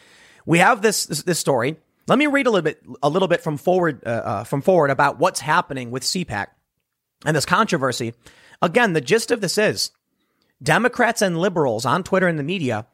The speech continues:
were trying to attack conservatives over this. And it turns out it's backfiring on literally the woman who, who, who did the design for Joe Biden's cancer event.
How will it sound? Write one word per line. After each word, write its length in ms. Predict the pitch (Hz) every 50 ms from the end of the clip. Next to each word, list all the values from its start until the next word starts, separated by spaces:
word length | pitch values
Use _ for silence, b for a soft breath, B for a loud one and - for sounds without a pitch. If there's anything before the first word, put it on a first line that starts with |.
| b b b b b b
were 160 | - 143 165 165
trying 640 | - - - - - 170 165 180 196 214 233 233 226
to 240 | - 185 165 143 - _ _ _ _ _ _ _ - -
attack 480 | 139 135 - - - 165 196 - -
conservatives 640 | - 190 160 147 - - 208 226 226 262 175 135 120
over 180 | 127 113 98 113
this. 260 | 101 104 104 - - - _ _ _ _ _ _ _ _
And 80 | - 190
it 60 | 180
turns 320 | - - 247 262 247 190
out 300 | 247 233 196 135 - - _ _ _ _ -
it's 160 | 165 151 -
backfiring 920 | 117 110 98 143 165 208 220 - - - 185 165 160 151 143 143 143 139 - _
on 380 | - 151 147 143 143 143 139 131 - _ _ _ _ _ _ _
literally 380 | 117 135 208 214 262 269 269 247
the 100 | 208 214
woman 200 | 220 220 220 185
who, 160 | 208 202 - -
who, 220 | 160 190 175 165
who 200 | - 147 175 160
did 280 | 139 120 175 202 220 170
the 60 | 185
design 500 | 160 180 156 139 208 226 208 170 151 143
for 180 | - - 160 156
Joe 240 | 120 143 185 208 196
Biden's 500 | 143 147 170 180 190 175 165 151 127 -
cancer 440 | - 165 175 190 185 - 190 175
event. 320 | 147 120 135 127 117 117